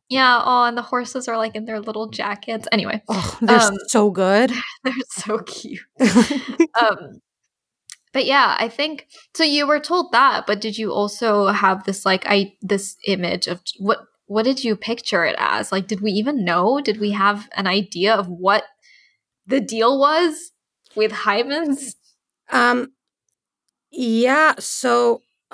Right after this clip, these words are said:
Speaker 2: honestly, I, this is, like, d-, this is difficult. This is difficult because a lot of choices I made were based on inaccurate perceptions that I had.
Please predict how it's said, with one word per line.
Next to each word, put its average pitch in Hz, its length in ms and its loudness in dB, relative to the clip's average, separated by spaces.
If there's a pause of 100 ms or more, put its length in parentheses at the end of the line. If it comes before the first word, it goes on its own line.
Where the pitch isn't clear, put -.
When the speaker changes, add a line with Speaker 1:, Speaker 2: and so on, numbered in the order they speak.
(1600)
Speaker 2:
honestly, 330 560 2 (220)
I, 294 680 2 (2000)
this 277 260 0
is, 494 140 4
like, 339 280 0 (420)
d-, 202 140 -12
this 277 220 0
is 403 180 2
difficult. 170 720 -2
This 262 200 0
is 359 100 0
difficult 208 420 0
because 226 340 -2
a - 100 -4
lot 233 240 2
of 349 200 0
choices 247 500 -2
I 202 140 2
made 165 440 0
were 175 200 -2
based 175 440 -2
on 180 400 -2 (460)
inaccurate 214 1080 0 (120)
perceptions 175 760 -6
that 165 120 -4
I 151 100 -4
had. 175 580 -4